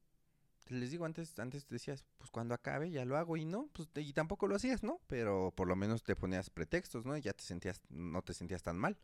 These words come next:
¿no? Antes decías así como de, "No, pues cuando, cuando acabe tal cosa, ahora sí termino la universidad", ¿no? Y ya,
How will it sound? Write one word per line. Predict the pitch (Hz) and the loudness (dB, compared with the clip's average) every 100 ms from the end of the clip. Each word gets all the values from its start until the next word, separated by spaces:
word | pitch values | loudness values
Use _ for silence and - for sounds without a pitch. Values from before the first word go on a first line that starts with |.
| - - _ _ - - - - - | -18 -20 _ _ -18 -16 -20 -20 -6
¿no? | 123 | -2
Antes | 160 139 | -2 -2
decías | 117 107 113 | -2 -2 -2
así | 113 | -4
como | 117 113 95 | -6 -6 -2
de, | 90 | -4
"No, | 90 156 160 | -2 -2 -2
pues | 143 - | -4 -6
cuando, | 110 110 107 101 98 - - _ _ _ _ | -4 -2 -2 -4 -6 -12 -20 _ _ _ _
cuando | - 151 | -4 -2
acabe | 160 240 247 | 2 2 2
tal | 196 | 0
cosa, | - 180 185 | 0 -2 0
ahora | 156 | -2
sí | - 131 131 - _ _ | -2 -6 -8 -14 _ _
termino | 107 104 120 | 2 2 2
la | 120 | 0
universidad", | 95 90 82 95 92 131 | 0 -2 -2 -2 -2 -4
¿no? | 170 | -8
Y | 175 | -4
ya, | 214 320 | -4 -4